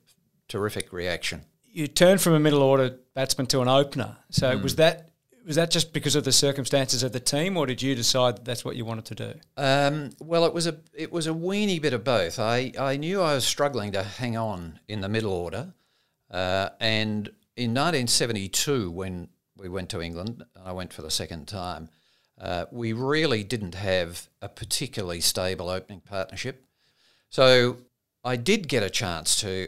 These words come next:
Speaker 1: open up down at, um, Sussex in a, in a, um,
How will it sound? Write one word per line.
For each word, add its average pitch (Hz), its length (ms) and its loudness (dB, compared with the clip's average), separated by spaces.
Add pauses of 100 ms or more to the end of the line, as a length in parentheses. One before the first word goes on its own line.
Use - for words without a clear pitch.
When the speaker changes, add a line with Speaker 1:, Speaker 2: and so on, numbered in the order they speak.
Speaker 1:
open 110 280 0
up 92 220 -6
down 98 280 -4
at, - 300 -6
um, 90 460 -6 (260)
Sussex - 580 0
in 90 120 -4
a, 90 360 -6
in 98 200 -16
a, 92 360 -8
um, 87 260 -10